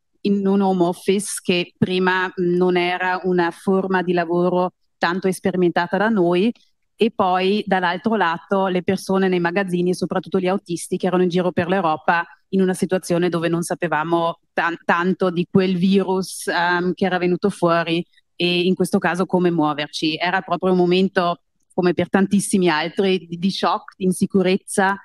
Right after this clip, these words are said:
dove non sapevamo come, come fare. Poi, ehm, soprattutto nella retrospettiva, dopo alcuni mesi, quando abbiamo fatto il punto della situazione, abbiamo cercato anche di,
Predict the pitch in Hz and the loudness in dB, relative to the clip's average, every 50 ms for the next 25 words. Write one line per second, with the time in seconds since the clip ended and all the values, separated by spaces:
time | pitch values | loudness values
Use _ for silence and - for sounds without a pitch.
0 | _ _ _ _ - - 196 180 185 185 190 190 - 196 180 - 190 175 170 156 | _ _ _ _ -4 -2 0 2 2 2 2 2 0 0 0 0 0 0 0 0
1 | 156 165 170 165 170 170 170 160 - - - 196 180 185 - 302 180 180 175 160 | 0 0 0 0 0 -2 -4 -4 -4 -4 -2 0 0 2 2 2 2 2 2 2
2 | - 165 147 143 147 151 160 170 - 196 190 202 220 240 262 262 - _ _ - | 0 0 0 0 -2 -4 -6 -2 0 0 0 2 2 0 0 -2 -2 _ _ -20
3 | - - - _ - - 185 190 190 - 208 190 208 208 - 226 285 240 202 196 | -20 -20 -20 _ -2 0 0 0 0 -2 -2 -2 -2 -2 0 2 2 2 2 2
4 | 180 196 196 - - 190 - - 196 - _ - 190 190 170 165 170 156 156 156 | 0 -2 -4 -4 -6 -4 -2 -2 -2 -2 _ 0 0 2 2 2 2 0 0 -2
5 | 151 180 180 - 185 175 - 202 185 180 175 170 180 190 196 165 170 160 - 175 | -2 -2 -2 -2 -2 -2 0 0 2 4 4 4 2 2 2 2 0 0 2 0
6 | 165 170 160 175 170 175 165 - 185 170 175 - - 190 185 180 180 180 - 208 | 0 2 2 2 0 0 0 0 0 -2 -2 -2 -2 -2 0 0 0 0 2 2
7 | 202 208 196 202 180 170 175 175 - 190 - 190 175 - - 185 185 180 180 170 | 2 2 2 0 -2 -2 -2 -4 -4 -2 -2 -2 -2 -2 -2 0 0 2 2 0
8 | 160 170 170 170 - - 185 - 185 175 180 - 180 170 175 - 185 165 170 175 | 0 0 -2 -2 -2 -4 -4 -2 -2 -2 -2 0 0 0 0 -2 -2 -2 0 0
9 | 175 165 | 0 -2